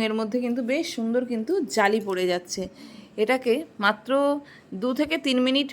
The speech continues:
হতে না হতেই কিন্তু ওপরটা বেশ সুন্দরভাবে রান্না হয়ে যায় এবং দেখুন প্রত্যেকটা জালি যখন এখানে পড়ে যাবে এবং যে ব্যাটারটা পুরো শুকিয়ে আসলে ধীরে ধীরে কিন্তু এটাকে নামিয়ে নিতে হবে।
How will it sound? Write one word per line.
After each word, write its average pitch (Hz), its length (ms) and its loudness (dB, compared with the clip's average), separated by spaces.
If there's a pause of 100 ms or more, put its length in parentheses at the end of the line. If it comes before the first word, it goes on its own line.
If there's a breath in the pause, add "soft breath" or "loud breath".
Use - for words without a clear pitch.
হতে 220 240 4
না 240 120 4
হতেই 240 220 2
কিন্তু 214 260 -2 (100)
ওপরটা 202 320 -2
বেশ 247 280 0
সুন্দরভাবে 226 480 2 (160)
রান্না 196 300 2
হয়ে 226 200 2
যায় 262 200 2
এবং 208 140 -2 (100)
দেখুন 254 200 -4 (640 loud breath)
প্রত্যেকটা 254 380 4 (100)
জালি 214 260 6
যখন 233 200 0
এখানে 240 260 0
পড়ে 208 180 4
যাবে 226 220 4 (100)
এবং 196 120 2 (140)
যে 220 140 6
ব্যাটারটা 226 420 2 (120)
পুরো 220 160 4 (100)
শুকিয়ে 247 360 -2 (140)
আসলে 226 260 -2 (520 soft breath)
ধীরে 202 260 6
ধীরে 190 200 0
কিন্তু 190 220 -4
এটাকে 190 220 0 (500 loud breath)
নামিয়ে 233 300 4
নিতে 175 200 -6
হবে। 175 120 -4